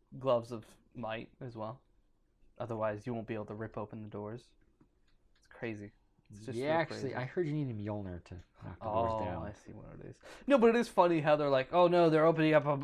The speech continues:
Speaker 1: they're opening up a door to another universe." I'm like, but the thing they're doing in the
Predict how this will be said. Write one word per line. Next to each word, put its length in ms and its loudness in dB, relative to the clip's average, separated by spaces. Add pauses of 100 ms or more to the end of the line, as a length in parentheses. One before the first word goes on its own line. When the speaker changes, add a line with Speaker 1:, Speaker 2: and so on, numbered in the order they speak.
(140)
Speaker 1:
they're 200 4
opening 280 8
up 140 6
a 60 2
door 380 4
to 140 2
another 300 4
universe." 680 2
I'm 100 -2
like, 300 2 (800)
but 140 -6
the 80 -4
thing 180 2
they're 120 2
doing 400 2
in 180 2
the 100 2